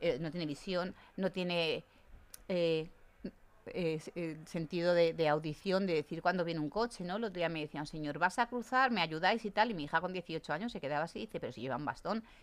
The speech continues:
y tal, dice él, "Es que no me fío". "Mm, pues claro que sí", tal, digo, "Sí, fíjate, si nosotras tenemos todos los cinco sentidos y podemos cruzar la calle y nos da miedo, imagínate, Patricia, una pa-, una persona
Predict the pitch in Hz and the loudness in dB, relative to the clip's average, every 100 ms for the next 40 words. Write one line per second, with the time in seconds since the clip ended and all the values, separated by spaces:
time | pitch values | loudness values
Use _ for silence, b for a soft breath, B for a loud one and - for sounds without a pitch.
0 | b 165 185 220 160 143 139 139 b b | b -6 -4 -4 -4 -6 -6 -8 b b
1 | b b 180 - 233 262 - 240 240 - | b b -10 -4 -6 -6 -6 -4 -4 -6
2 | b b b _ - 185 175 160 185 254 | b b b _ -6 -4 -4 2 4 4
3 | 254 196 214 196 247 202 160 - 156 202 | 2 -6 -6 0 0 0 -6 -8 -10 -6
4 | 247 202 165 160 180 226 233 240 233 220 | -4 -4 -4 -8 -4 -4 -4 -4 -4 -4
5 | - 208 233 170 - 196 220 220 202 233 | -4 0 0 0 -4 -6 -6 -4 -4 -2
6 | 214 151 - - 202 170 175 233 269 277 | -2 -4 -4 -8 -2 -2 0 -2 -4 -6
7 | - 233 233 220 208 165 151 156 156 208 | -6 -4 -2 -2 0 0 0 -2 -2 0
8 | 240 254 262 196 - 208 220 226 214 233 | 0 -2 -2 -4 -4 -4 -4 -4 -4 -6
9 | 220 220 214 208 - 208 226 226 - 240 | -4 0 0 0 -2 -2 -4 -4 -8 -2
10 | 277 | -2